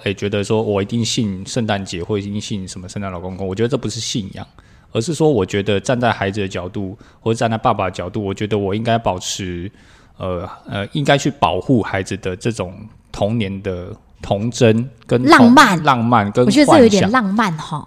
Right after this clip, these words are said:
Speaker 1: 保护他对于这件事的想象。
Speaker 2: 但大家都想在圣诞节送孩子一个 special 的玩具，你觉得这样好吗？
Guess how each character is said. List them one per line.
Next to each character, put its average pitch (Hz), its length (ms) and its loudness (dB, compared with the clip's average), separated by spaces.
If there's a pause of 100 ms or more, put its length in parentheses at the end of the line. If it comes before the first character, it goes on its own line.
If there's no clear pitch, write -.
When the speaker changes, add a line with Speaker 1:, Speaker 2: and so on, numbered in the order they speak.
Speaker 1:
保 117 200 6
护 180 220 6
他 131 320 2
对 131 320 4
于 95 360 -4 (200)
这 139 140 0
件 123 260 0
事 117 240 0
的 95 320 -2 (220)
想 - 380 -2
象。 113 260 0 (220)
Speaker 2:
但 359 160 4
大 359 80 6
家 349 80 8
都 349 120 6
想 208 300 2
在 294 140 2
圣 277 220 0
诞 277 140 4
节 196 160 0
送 254 240 2
孩 196 180 -2
子 185 100 -6
一 196 40 -4
个 202 80 -2
special 196 520 0
的 156 100 2
玩 160 260 -2
具， 185 260 -2
你 165 120 -4
觉 170 140 -2
得 180 220 0 (500)
这 - 80 0
样 202 80 0
好 127 220 -6
吗？ 117 320 -8